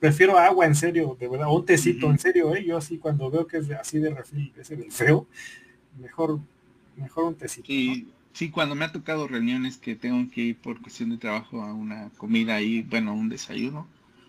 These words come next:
Speaker 2: de verdad yo también me pido un té, ¿eh? Digo, no, ya saliendo me voy a ir a comprar un café, <laughs> pero no, sí, ya no, no me pasa.
Speaker 1: Sí, no, eh, ahí dicen que yo bien pacheca y el doctor bien sano, ¿no?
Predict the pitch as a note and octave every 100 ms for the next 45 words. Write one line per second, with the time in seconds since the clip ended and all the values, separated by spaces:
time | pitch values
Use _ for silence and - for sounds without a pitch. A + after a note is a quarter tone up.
0 | _ _ - B2 B2 C#3 C3+ C#3 C3+ B2
1 | C3 B2 A2+ A#2 A2 C#3 - _ - A#2
2 | A2 A#2 - - _ _ - B2 B2+ _
3 | - B2+ A2 A#2 C3 B2+ A2+ G#2+ A2 G#2+
4 | - D#2 G#2 G2 A2+ - - - D#3 C#3
5 | C3 B2+ C#3 _ - - - - _ _
6 | - C3 B2 B2 A2+ G#2+ A#2+ A#2 A#2 A2+
7 | G#2+ - - _ _ _ _ _ - D3+
8 | E3 C#3 C3 D3 - D3 - D#3+ F#3 G#3
9 | G3 F3+ - D#3 D#3+ D#3 G3+ G#3+ G#3+ E3
10 | D#3 F#3+ G3 G3+ E3 C#3+ D3 D3 F#3+ F#3+
11 | F#3+ F3+ F3+ F3+ E3 D#3 D3 D#3+